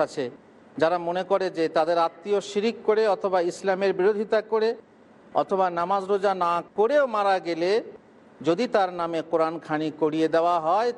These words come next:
তাহলে ভাড়াটিয়া ওই শ্রেণীর হাফেজ বা কারি ভাড়া করে আত্মীয়দের জন্য বেহেশতগামী পথ অতিক্রমকারী দুলদুল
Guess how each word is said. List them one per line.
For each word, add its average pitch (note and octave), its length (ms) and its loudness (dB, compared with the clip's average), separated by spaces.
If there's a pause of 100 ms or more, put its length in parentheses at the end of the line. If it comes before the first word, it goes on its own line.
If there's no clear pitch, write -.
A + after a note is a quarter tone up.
তাহলে A3 380 2 (640)
ভাড়াটিয়া G#3+ 600 0 (120)
ওই G3 180 0
শ্রেণীর F#3+ 360 -2
হাফেজ F3 300 0 (100)
বা F#3+ 80 4 (160)
কারি F#3 220 -2 (100)
ভাড়া F3+ 200 2 (120)
করে F#3+ 160 0 (140)
আত্মীয়দের G3+ 500 -2
জন্য F3+ 180 -2 (200)
বেহেশতগামী F3+ 720 0 (160)
পথ A3 200 2 (180)
অতিক্রমকারী G3 840 -2 (160)
দুলদুল A3+ 680 2